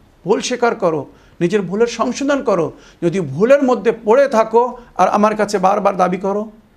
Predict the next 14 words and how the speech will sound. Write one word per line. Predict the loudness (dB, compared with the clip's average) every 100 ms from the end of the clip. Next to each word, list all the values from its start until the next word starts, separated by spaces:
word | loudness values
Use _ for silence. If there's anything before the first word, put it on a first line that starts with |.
| _ _ _ _
আমি | 0 0
যদি | 0 0 0 -2 -4 -12 _ _ _
কারোর | 0 2 2 0 -6 -20 _ _ _ 0
অবরোধ, | 4 4 2 -4 -16 -20 _ _ -20 _ -20 -18 -2
মানে | 0 0 -2 -8 -20 _ -4
বিরোধিতা | 0 2 2 2
করি, | 2 2 0 -6 -14 _
কারোর | 0 2
হুকুমকে | 4 2 0 2
অমান্য | 2 2 2 4 4
করি, | 2 0 -2 -6 -18 _ _ _ _ _ _ _ 0
অবাধ্য | 4 4 4 2
হই, | 2 0 -4 -4
আর | -4